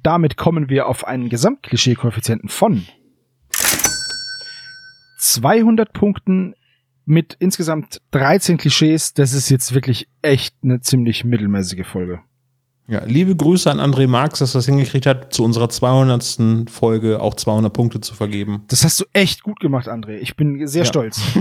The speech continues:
Speaker 2: <laughs>
Speaker 1: auf dich. Hast du fein gemacht.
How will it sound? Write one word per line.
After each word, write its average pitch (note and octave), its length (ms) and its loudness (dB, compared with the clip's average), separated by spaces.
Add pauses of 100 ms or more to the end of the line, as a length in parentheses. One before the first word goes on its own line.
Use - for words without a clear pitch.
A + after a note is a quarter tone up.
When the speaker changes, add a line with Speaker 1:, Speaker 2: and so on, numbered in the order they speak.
(120)
Speaker 2:
<laughs> F3+ 300 0
Speaker 1:
auf D3+ 160 0
dich. - 420 -8
Hast - 280 0
du D3 100 2
fein E3+ 280 2
gemacht. F3+ 520 2